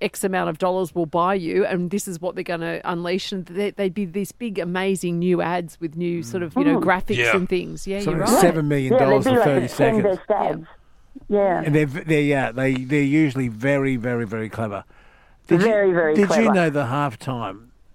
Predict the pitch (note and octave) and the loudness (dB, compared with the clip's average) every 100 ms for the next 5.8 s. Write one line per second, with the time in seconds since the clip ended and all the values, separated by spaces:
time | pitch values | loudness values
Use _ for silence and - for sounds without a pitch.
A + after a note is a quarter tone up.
0 | - - G2+ G2+ G#2 G2+ G2 F#2+ G#2+ - | -16 -8 -6 -4 -4 -4 -6 -8 -10 -18
1 | - - B2+ A#2+ - B2 A#2+ G2 A2+ A#2 | -20 -18 -12 -10 -6 -2 -2 0 0 0
2 | E2 - - - C3 B2+ D#3 A#2+ A2 - | -2 -12 -20 -6 -2 2 2 2 -6 -10
3 | G#2 G#2 - - _ - - _ - - | -8 -10 -12 -20 _ -20 -20 _ -20 -20
4 | _ _ C3 C3 C3 D3 A#2 A2+ - A#2+ | _ _ -2 0 2 0 0 -6 -6 -2
5 | A#2+ G#2+ G2 B2 B2+ A#2+ G2 - | -2 -4 -8 -2 0 0 -4 -14